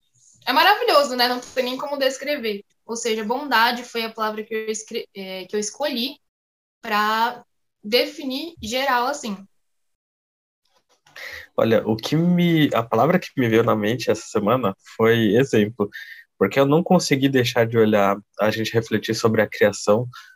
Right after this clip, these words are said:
Speaker 2: sobre o Deus e as características desse Deus que fez essa criação,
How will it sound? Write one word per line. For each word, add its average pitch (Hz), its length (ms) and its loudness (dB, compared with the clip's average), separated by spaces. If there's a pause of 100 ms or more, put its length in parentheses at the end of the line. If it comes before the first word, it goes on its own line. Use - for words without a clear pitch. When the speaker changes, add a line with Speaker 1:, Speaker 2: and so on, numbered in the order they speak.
Speaker 2:
sobre 113 460 2
o 120 160 -2
Deus 123 760 2
e 120 160 2
as 113 160 4
características 123 680 -2
desse 123 260 -2
Deus 117 240 0
que - 140 -18
fez 127 240 2
essa 147 200 2
criação, 117 520 0